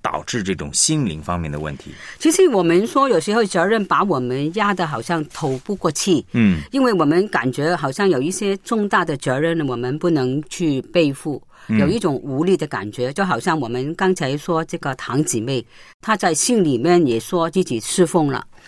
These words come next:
Speaker 2: 但是她也感觉有一种无力的感觉。
Speaker 1: 嗯。
Speaker 2: 就是有一个很大的责任放在她的身上，有变故啦，
Speaker 1: 嗯。
Speaker 2: 有一些不同的侍奉放在这个肩膀上的时候呢，
Speaker 1: 嗯，嗯，嗯。
Speaker 2: 她不知道怎么去处理，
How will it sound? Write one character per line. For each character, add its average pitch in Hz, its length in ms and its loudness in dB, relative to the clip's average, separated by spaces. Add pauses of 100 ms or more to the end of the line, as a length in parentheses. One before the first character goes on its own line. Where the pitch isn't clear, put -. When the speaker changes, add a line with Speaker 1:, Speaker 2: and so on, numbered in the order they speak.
Speaker 2:
但 214 120 2
是 202 120 0
她 196 180 -2
也 170 160 4
感 - 240 -4
觉 127 200 2
有 131 120 2
一 143 100 4
种 156 200 2
无 139 240 0
力 160 100 4
的 143 100 -2
感 107 220 -6
觉。 107 300 -4
Speaker 1:
嗯。 101 280 4
Speaker 2:
就 220 140 4
是 226 160 4
有 139 180 4
一 190 140 -2
个 165 240 0 (220)
很 151 320 2
大 226 180 2
的 175 140 2
责 143 260 0
任 165 240 2
放 190 220 0
在 175 160 0
她 180 200 -2
的 139 140 0 (160)
身 185 160 6
上， 165 240 0 (600)
有 143 240 2 (160)
变 214 240 6
故 202 200 0
啦， 147 360 2
Speaker 1:
嗯。 - 80 -20
Speaker 2:
有 143 180 0
一 185 100 2
些 202 220 0
不 202 160 -2
同 170 180 2
的 175 120 4
侍 190 200 2
奉 170 220 2
放 185 180 4
在 175 160 2
这 175 160 -2
个 131 240 -6 (280)
肩 214 280 2
膀 131 240 -2
上 170 220 0
的 131 100 -4
时 117 200 2
候 156 120 0
呢， 143 120 -2
Speaker 1:
嗯， - 20 -8
嗯， 165 40 -8
嗯。 - 20 -8
Speaker 2:
她 196 100 2
不 - 140 -8
知 196 100 -6
道 180 140 0
怎 123 120 -6
么 135 140 -4
去 156 160 0
处 127 260 -6
理， 127 200 -4